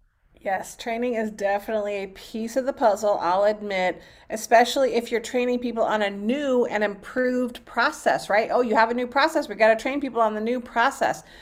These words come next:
But it's not actually improving the process, just training people on that process. So I don't let problem solvers using P D C A or demaic off the hook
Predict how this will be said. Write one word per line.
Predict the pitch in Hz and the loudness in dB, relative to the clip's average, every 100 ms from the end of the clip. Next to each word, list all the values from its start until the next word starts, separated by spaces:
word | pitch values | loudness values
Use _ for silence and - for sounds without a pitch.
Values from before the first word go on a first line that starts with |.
| - - | -20 -12
But | 240 | -4
it's | 339 330 | -4 0
not | 370 403 - - | 0 0 -2 -2
actually | 330 359 359 - 349 330 320 302 | 0 0 -2 -4 -2 0 0 0
improving | 285 330 339 349 | -2 0 0 0
the | 294 | -2
process, | - 226 226 233 233 | 2 2 2 -2 0
just | 277 269 | -2 -2
training | 302 320 330 320 | -4 -2 0 -2
people | 226 208 | -2 -2
on | - 285 185 | 0 0 -2
that | - | -4
process. | - 160 165 117 - - - - - | -2 -4 -2 -4 -6 -12 -20 -20 -2
So | - 277 254 - - - | 4 4 4 0 -12 2
I | 262 262 | 4 4
don't | 220 269 339 330 | 4 6 8 6
let | 285 294 269 | 4 4 2
problem | - 262 262 262 | 0 2 4 2
solvers | 254 262 220 202 180 175 202 - | 0 4 6 6 4 0 -2 -8
using | - 208 226 240 262 254 | -6 -2 -2 0 -2 -2
P | 269 | -4
D | 277 285 | -6 -6
C | - 262 | -4 0
A | 240 | 2
or | 240 | 2
demaic | 247 302 311 214 214 185 | 0 0 2 0 0 4
off | 196 214 - | 4 4 2
the | 277 | 0
hook | 277 - 403 311 - | 0 0 4 2 0